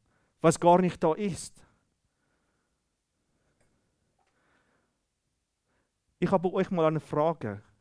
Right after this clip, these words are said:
Wie viel von was du heute bist, bist du wirklich, weil du das entscheidet hast, das zu sein? Und wie viel von was du dich verhaltest in deiner Verhaltung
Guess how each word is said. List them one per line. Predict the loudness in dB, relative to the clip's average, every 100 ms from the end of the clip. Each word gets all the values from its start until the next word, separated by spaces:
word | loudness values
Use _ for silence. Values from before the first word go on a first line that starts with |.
| _
Wie | -2 -2
viel | 0 -4
von | -4 -4
was | -4 -4
du | -4 -2
heute | -4 -6
bist, | -4 -4 -6 -10
bist | -8 -8
du | -4
wirklich, | -4 -4 -12 -14 -18 _ _
weil | -6 -4
du | -4 -4
das | -6 -8 -16 -14
entscheidet | -10 -6 -6 -8 -8
hast, | -8 -10 -20 _ _
das | -6 -6
zu | -10
sein? | -6 -4 -4 -6 -12 _ _ _ _ _ _ _ _ _ _ _ _ _ _ _ _ _ _ _ _ _ _ _ _ _ _
Und | -6 -2
wie | -4
viel | 0 -2
von | -2 -4
was | -4 -4 -2
du | 0 0 -4
dich | -8 -6
verhaltest | -4 0 -2 -2 -8 -8
in | -4
deiner | -2 -4
Verhaltung | -4 -2 -2 -2 -2 -4